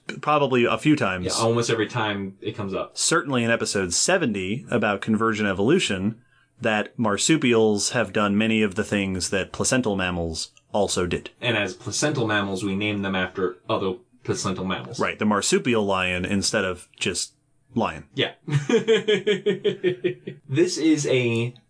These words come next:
Speaker 2: new identification for a previously discovered, uh, marsupial lion.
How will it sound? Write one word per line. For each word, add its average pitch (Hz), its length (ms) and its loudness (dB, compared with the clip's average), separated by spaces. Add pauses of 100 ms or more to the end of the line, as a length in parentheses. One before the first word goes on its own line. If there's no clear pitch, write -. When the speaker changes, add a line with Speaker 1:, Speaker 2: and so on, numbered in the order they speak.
(120)
Speaker 2:
new 156 460 4
identification 131 1200 0
for - 240 2
a 107 100 2
previously 120 640 0
discovered, 117 760 0 (300)
uh, 104 340 0
marsupial 117 500 0
lion. 98 440 -2